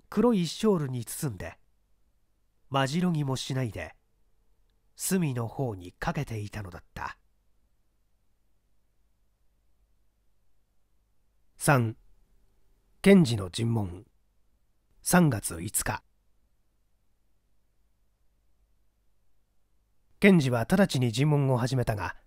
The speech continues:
その結果、意外な新事実が発見されて、石持圭介は他殺の疑いが生じ、その死体はA医科大学に送って厳密な解剖に付せられることになった。発見された新事実というのは、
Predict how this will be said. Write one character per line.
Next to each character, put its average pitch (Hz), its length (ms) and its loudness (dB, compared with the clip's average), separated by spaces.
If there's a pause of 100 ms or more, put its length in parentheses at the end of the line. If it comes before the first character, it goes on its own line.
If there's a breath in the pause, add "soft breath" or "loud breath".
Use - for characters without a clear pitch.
(340)
そ - 160 2
の 202 80 8
結 180 200 0
果、 151 240 2 (180)
意 170 120 4
外 247 200 6
な 226 160 4
新 226 220 4
事 220 100 4
実 165 240 0
が 123 80 0
発 120 200 -2
見 120 140 0
さ 110 120 -4
れ 110 80 -4
て、 104 220 -10 (680)
石 170 220 4
持 185 260 2
圭 165 180 2
介 120 200 -4
は 101 260 -6
他 156 100 2
殺 226 260 2
の 196 140 6
疑 175 340 2
い 156 40 2
が 139 140 2
生 120 180 -2
じ、 107 180 -6 (540)
そ - 160 0
の 170 120 4
死 - 140 -4
体 156 180 4
は 135 200 4 (360 soft breath)
A 202 320 6
医 151 80 -2
科 208 140 4
大 202 140 6
学 151 240 2
に 135 140 4
送 - 160 -2
っ - 20 -14
て - 380 -4
厳 196 220 4
密 233 220 2
な 214 120 6
解 196 200 2
剖 185 200 4
に 170 100 6
付 147 120 2
せ 185 140 0
ら 180 80 4
れ 170 100 2
る 135 80 0
こ 135 100 -4
と 143 80 0
に 123 80 0
な 101 80 -6
っ - 80 -12
た。 - 240 -10 (1400)
発 - 260 2
見 233 180 8
さ 196 120 2
れ 196 80 6
た 180 140 4
新 196 220 4
事 180 100 4
実 156 220 0
と 131 100 0
い 123 80 2
う 113 60 0
の 104 100 -4
は、 92 180 -6